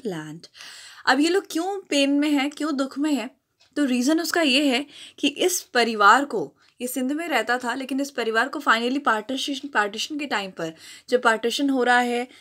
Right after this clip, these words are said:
इंडिया का पार्टीशन, इंडिया पाकिस्तान का पार्टीशन हो रहा था, उस समय इन्हें अपनी जो an-, एंसेस्ट्रल का मतलब होता है पेरेंटल,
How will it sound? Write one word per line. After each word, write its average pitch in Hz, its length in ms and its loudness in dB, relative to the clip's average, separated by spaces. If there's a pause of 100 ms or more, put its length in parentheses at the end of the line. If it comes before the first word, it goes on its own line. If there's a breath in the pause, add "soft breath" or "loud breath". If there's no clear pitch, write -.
(240 soft breath)
इंडिया 220 280 0
का 240 100 -6
पार्टीशन, 208 480 -2
इंडिया 214 220 -4
पाकिस्तान 214 460 -8
का 226 60 -8
पार्टीशन 190 460 -4
हो 247 80 0
रहा 226 160 0
था, 240 140 -6
उस 285 240 -6
समय 294 240 -2
इन्हें 254 380 -8 (360 loud breath)
अपनी 277 320 -2
जो 349 260 -2 (220)
an-, 208 300 0
एंसेस्ट्रल 254 580 -4
का 349 120 -4
मतलब 269 280 -2
होता 247 200 -2
है 311 60 -2
पेरेंटल, 185 640 -2